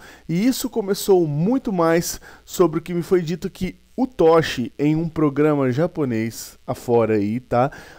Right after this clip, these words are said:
Parece que ele foi comentado sobre uma terceira parte do aniversário Legends, se haveria,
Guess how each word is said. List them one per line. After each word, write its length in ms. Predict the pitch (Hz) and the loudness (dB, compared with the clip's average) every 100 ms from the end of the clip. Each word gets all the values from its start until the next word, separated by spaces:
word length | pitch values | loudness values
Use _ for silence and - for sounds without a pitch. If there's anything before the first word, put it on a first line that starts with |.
| - - | -6 4
Parece 440 | 151 156 165 185 | 8 8 4 -4
que 120 | - | -2
ele 300 | 180 180 165 - - | -2 0 -8 -12 -2
foi 200 | 196 190 | 2 2
comentado 640 | 202 190 175 151 160 151 | 2 0 2 4 4 0
sobre 320 | - 151 147 | -2 -2 -2
uma 140 | 151 | -2
terceira 560 | 147 147 139 180 185 175 | -2 -2 -2 0 2 2
parte 340 | 170 147 - | 2 -2 -2
do 100 | 131 | -6
aniversário 720 | 131 127 123 120 - 120 113 | -4 -2 -2 -2 -2 -2 -2
Legends, 520 | 120 113 135 143 127 - | -2 0 0 0 -6 -2
se 140 | 131 | -2
haveria, 600 | 117 139 135 180 160 | 0 0 0 2 2